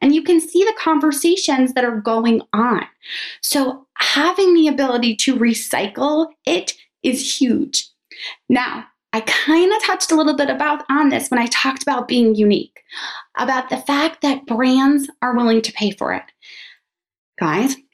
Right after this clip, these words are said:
<laughs> let me just give you a little bit of an example. I was working with a brand about two weeks ago, and I had, it was for a two-post campaign, the contract had been signed.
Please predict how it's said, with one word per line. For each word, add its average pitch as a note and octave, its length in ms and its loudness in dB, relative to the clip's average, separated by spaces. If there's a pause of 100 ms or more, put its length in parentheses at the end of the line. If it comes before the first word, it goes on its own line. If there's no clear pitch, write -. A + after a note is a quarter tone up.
<laughs> - 580 -6
let C4 320 -2
me E4+ 140 4
just E4 260 0
give C4+ 160 -2
you A#3+ 200 0
a - 20 2
little G#3+ 300 -2
bit G#3+ 160 -2
of G3+ 100 -2
an G3 120 2
example. F3 760 -2 (460)
I A3+ 180 -2
was B3+ 160 0
working C4 320 2
with C4 140 0
a D4+ 40 -2
brand A3+ 500 0 (100)
about G#3+ 220 -6
two B3 180 -2
weeks A3+ 280 -2
ago, G#3 360 -4 (160)
and G#3+ 200 -2
I G#3 160 -2
had, - 520 -4
it G#3+ 140 -2
was G3 140 -6
for G3 460 -2 (300)
a F3 280 -2 (100)
two-post D4+ 640 -2
campaign, C#4 720 0
the - 60 -20
contract G3+ 440 -4
had B3 120 -4
been C#4 140 4
signed. A3 380 0